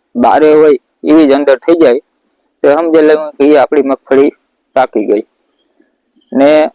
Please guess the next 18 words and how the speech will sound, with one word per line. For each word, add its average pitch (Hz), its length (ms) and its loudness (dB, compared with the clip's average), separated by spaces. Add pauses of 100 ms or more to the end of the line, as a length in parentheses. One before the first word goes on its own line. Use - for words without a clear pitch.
(260)
હજી 165 300 0
એક - 180 -6
રીત 139 200 0
આપણી 123 340 -2
કહીએ 139 220 2 (1400)
કે 165 100 0 (160)
એના 170 280 -2
બી 156 280 4
હોય, 135 180 2 (880)
જે 143 100 2 (140)
બી 160 220 4
હોય, 170 280 2 (640)
જે 127 80 2 (120)
બી, 139 220 2 (1200)
એ 151 120 0 (180)
આપણે 165 260 0 (140)
એમાં 165 260 0 (440)
નખ 151 200 -2